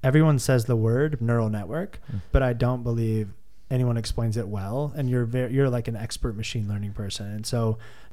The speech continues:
Speaker 1: can you please explain it to me as if, like,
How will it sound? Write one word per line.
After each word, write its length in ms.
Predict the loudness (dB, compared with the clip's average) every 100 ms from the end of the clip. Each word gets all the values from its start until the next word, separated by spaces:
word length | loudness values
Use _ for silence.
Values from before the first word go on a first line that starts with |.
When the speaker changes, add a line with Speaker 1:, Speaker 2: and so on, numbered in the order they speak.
| 0
Speaker 1:
can 160 | 2
you 160 | 4 2
please 320 | 0 0 2
explain 440 | 0 0 0 2 2
it 100 | 0
to 100 | 0
me 380 | 2 2 0
as 260 | -2 -2 -2
if, 160 | -2 -2
like, 320 | -4 -6